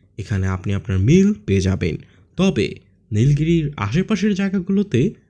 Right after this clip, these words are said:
আমরা অনেকগুলো স্পটে অনেকেই চিপসের প্যাকেট এবং প্লাস্টিক ফেলতে দেখেছি। আপনার কাছে অনুরোধ থাকবে, প্রকৃতিকে সুন্দর করতে আসুন, প্রকৃতিও খুশি হবে,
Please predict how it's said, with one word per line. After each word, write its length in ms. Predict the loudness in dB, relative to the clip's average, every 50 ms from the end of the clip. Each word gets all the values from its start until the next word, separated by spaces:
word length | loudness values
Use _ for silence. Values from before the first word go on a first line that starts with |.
| _ _
আমরা 260 | -8 -4 -4 -4 -6 -6 _
অনেকগুলো 440 | -2 0 0 0 0 0 0 -2 -2
স্পটে 560 | -2 -6 _ -4 -2 -2 0 0 0 0 0 -4 -6 _
অনেকেই 600 | 0 0 0 0 -2 -4 -4 -2 -2 0 0 -2
চিপসের 400 | -2 -2 -4 -4 -4 -4 -6 -6 -6
প্যাকেট 600 | -4 -2 -2 -2 0 2 2 2 2 0 -4 -8 _
এবং 240 | -6 -4 -4 -4 -4
প্লাস্টিক 460 | -4 -4 -4 -4 -6 -8 -8 -10 -10 -10 -12 -20 -20 -20 -6 2
ফেলতে 280 | 2 2 4 4 2
দেখেছি। 460 | 2 2 -2 -4 -4 -2 -4 -4 -4 -6 -10 _ _ _ _ _ _ _ _ _
আপনার 380 | -8 -8 -8 -6 -4 -4 -4 -2
কাছে 220 | -4 -4 -4 -6 -6 -2
অনুরোধ 340 | 0 4 6 6 6 4 2 0
থাকবে, 360 | 0 0 0 0 0 0 0 0 -2 -6 _ _ _ _ _ _ -2
প্রকৃতিকে 680 | -2 -2 -2 -4 -4 -4 -4 -4 -2 -2 -2 -2 -2 -4
সুন্দর 420 | -8 -2 0 0 2 2 0 0
করতে 260 | 0 -4 -4 -2 -2
আসুন, 340 | -2 -2 0 0 0 0 0 0 -4 _ _ _ _ _ _ _
প্রকৃতিও 420 | -4 -4 -2 -2 -4 -2 0 -2 -2
খুশি 320 | 0 -2 -4 -2 0 -2
হবে, 340 | -2 0 0 0 0 0